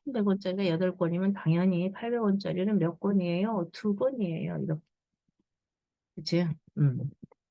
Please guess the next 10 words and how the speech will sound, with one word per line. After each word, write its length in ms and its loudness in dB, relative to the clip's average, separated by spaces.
문제를 380 10
해결하는 440 8
데는 280 4
이렇게 220 -2
한 140 -2
가지 200 8
방법만 460 4
있는 300 4
게 80 0
아니야. 600 2